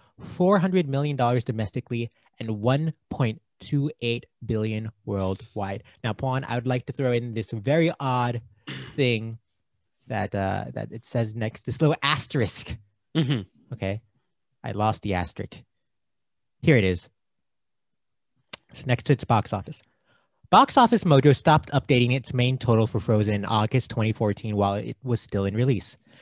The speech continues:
Speaker 1: The total listed here incorporates subsequent earnings in Japan, Nigeria, Spain, the United Kingdom, and Germany up to the end of twenty fifteen, but omits earnings in Turkey, Iceland, Brazil, and Australia in twenty sixteen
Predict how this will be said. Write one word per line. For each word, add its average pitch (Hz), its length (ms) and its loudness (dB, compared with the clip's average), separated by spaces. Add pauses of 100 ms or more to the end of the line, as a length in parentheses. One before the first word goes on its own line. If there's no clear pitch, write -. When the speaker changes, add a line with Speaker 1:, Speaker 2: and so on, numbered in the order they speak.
(100)
Speaker 1:
The - 80 -6
total 226 320 6
listed 196 300 2
here 143 240 4
incorporates 131 580 0
subsequent - 540 0
earnings 131 360 0
in 117 120 -8
Japan, 139 500 -2
Nigeria, 113 560 0
Spain, 113 500 0
the 117 80 0
United 117 400 0
Kingdom, 110 320 -4
and 107 160 -8
Germany 101 440 -2 (340)
up 147 180 -2
to - 120 0
the 156 160 6
end 135 80 4
of 123 80 2
twenty 135 320 0
fifteen, 135 500 -2 (300)
but 185 100 8
omits 190 580 6
earnings 190 460 0
in 107 140 -4
Turkey, 190 480 0
Iceland, 135 500 0 (180)
Brazil, 127 420 4
and 117 160 -2
Australia 123 880 2
in 117 100 -6
twenty 104 240 -8
sixteen - 480 -14